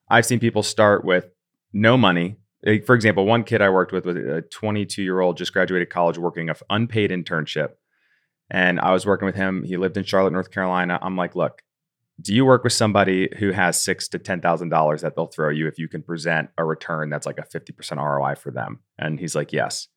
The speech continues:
I said, "Okay, go to Charlotte, look at the apartments that are already on Airbnb, find ones that look similar. Those ones allow corporate leasing, call the landlord and pitch them this." And he did. And then he took the spreadsheet I gave him, and it was, like,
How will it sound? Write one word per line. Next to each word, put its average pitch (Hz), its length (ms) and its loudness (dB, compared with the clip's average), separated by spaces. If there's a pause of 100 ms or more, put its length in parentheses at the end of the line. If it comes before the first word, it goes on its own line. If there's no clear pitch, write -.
(120)
I - 40 -12
said, 92 180 -2
"Okay, 80 280 0 (420)
go 107 140 6
to 123 60 4
Charlotte, 107 500 4 (180)
look 104 200 -2
at 117 60 0
the 117 120 4
apartments 98 600 2
that 90 240 4
are 87 160 2
already 101 260 4
on 95 100 2
Airbnb, 87 800 -2
find 95 280 0
ones 95 180 -2
that 90 120 0
look 87 160 -4
similar. 82 560 0 (340)
Those 87 220 2
ones 85 160 -4
allow 80 160 4
corporate 78 360 -4
leasing, 78 340 -6
call 82 240 -2
the 80 80 -6
landlord 78 540 -2
and 78 120 -12
pitch - 220 -12
them 76 140 -10
this." 52 260 -10 (500)
And 90 100 -4
he 82 80 -2
did. 120 380 6
And 92 100 2
then 98 80 0
he 95 80 -2
took - 220 -6
the - 80 -12
spreadsheet 117 500 2
I 85 120 4
gave 82 220 0
him, 85 220 -2 (360)
and 87 200 0
it 92 100 0
was, 87 180 0
like, 80 260 0